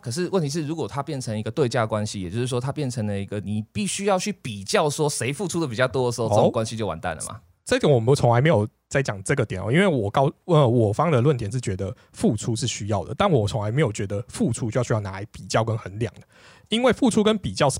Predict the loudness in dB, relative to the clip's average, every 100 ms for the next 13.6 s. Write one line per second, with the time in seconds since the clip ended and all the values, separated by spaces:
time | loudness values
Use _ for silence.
0 | -2 -2 -2 -4 -8 -8 -6 -6 -2 0
1 | 0 -2 0 0 0 -2 -2 0 0 0
2 | 0 -2 0 0 0 0 -2 -2 0 0
3 | 2 0 0 -4 -6 -10 -10 -12 -10 -2
4 | 0 0 0 -2 -4 -6 -10 -8 -6 -6
5 | 0 2 2 0 0 2 2 4 4 4
6 | 2 2 4 2 4 2 2 -2 0 4
7 | 4 4 2 2 2 2 2 2 2 2
8 | 2 2 0 2 2 2 2 0 0 -2
9 | -2 0 -2 -2 -6 -8 -12 -6 -4 -4
10 | -4 0 4 4 4 2 2 2 2 0
11 | -2 -2 -6 -10 _ 0 0 0 -2 2
12 | 2 0 -6 -6 -12 -12 -2 -2 0 -4
13 | -2 -4 0 0 0 -2